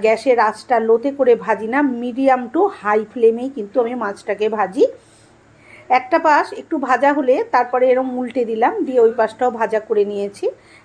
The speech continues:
এইভাবে উল্টে পাল্টে লালচে করে দুটো পাশই ভেজে নিলাম। আমরা একটু বেশি লালচে করে মাছ ভাজা করি, না হলে আমাদের বাড়ির কেউ খেতে চায় না। আপনারা নিজেদের পছন্দ মতন মাছটাকে, আহ, ভাজা করে নেবেন।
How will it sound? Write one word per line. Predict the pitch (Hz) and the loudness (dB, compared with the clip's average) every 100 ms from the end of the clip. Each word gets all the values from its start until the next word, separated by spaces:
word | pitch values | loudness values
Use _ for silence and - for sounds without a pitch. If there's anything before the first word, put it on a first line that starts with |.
| - | 0
এইভাবে | 285 339 330 302 466 | 2 2 2 2 0
উল্টে | 269 269 269 277 | -4 -4 0 0
পাল্টে | 277 226 226 285 523 | 2 0 0 -2 -2
লালচে | 403 254 226 226 240 | 0 2 2 0 -6
করে | 233 311 | -4 -6
দুটো | 269 233 220 | -6 -2 0
পাশই | 208 - 247 | 0 -4 -4
ভেজে | 233 214 220 | -4 -2 -4
নিলাম। | 220 254 359 | -2 -4 -4
আমরা | - 269 285 | -4 0 0
একটু | 285 285 | 0 -2
বেশি | 285 269 269 | -4 -4 -2
লালচে | 294 262 262 262 | 0 2 2 -2
করে | 277 269 262 | -6 -2 -2
মাছ | 247 247 | -2 -8
ভাজা | 226 240 240 254 | -4 -2 0 0
করি, | 262 226 269 - - - - | 0 -2 -4 -10 -20 -20 -6
না | 240 | 0
হলে | 247 247 | 0 0
আমাদের | 233 240 240 | -2 2 2
বাড়ির | 247 196 214 226 | 4 2 2 -2
কেউ | 262 254 190 | 0 0 0
খেতে | 262 302 | -4 -4
চায় | 285 254 | 0 2
না। | 220 480 - | 2 -4 -6
আপনারা | 262 269 269 | -6 -4 -4
নিজেদের | 285 226 233 277 277 | -2 -4 -2 -4 -2
পছন্দ | 226 - 247 | -6 -4 -4
মতন | 269 247 247 427 | -2 0 -2 0
মাছটাকে, | 285 220 - 214 320 466 - - - - 254 | -2 -4 -6 -6 -6 -8 -10 -20 -20 -12 -4
আহ, | 214 196 190 | -2 0 -2
ভাজা | 190 262 202 | -2 -2 -2
করে | 190 170 | -4 -6
নেবেন। | 165 160 156 | -4 -6 -8